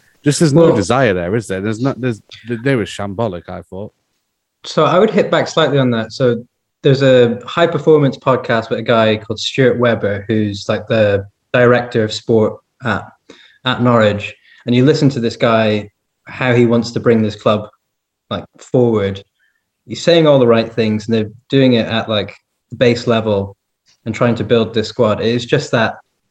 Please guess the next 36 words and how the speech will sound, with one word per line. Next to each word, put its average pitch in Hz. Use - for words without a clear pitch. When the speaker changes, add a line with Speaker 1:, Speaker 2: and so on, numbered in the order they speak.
Speaker 2:
it's -
that 120
gap. 120
I 117
wouldn't 139
even 123
say 117
it's, 104
like, 104
a 113
lack 110
of 107
ambition 104
or 98
a 98
lack 104
of 98
planning. 104
It 78
does 123
Speaker 1:
How, 120
Speaker 2:
sound 110
Speaker 1:
how -
Speaker 2:
planned, 110
Speaker 1:
many 107
Speaker 2:
but 110
then 123
Speaker 1:
years? 123
Speaker 2:
you 127
Speaker 1:
How 131
many 123
years 107
has -
he 117
been 104
there? 127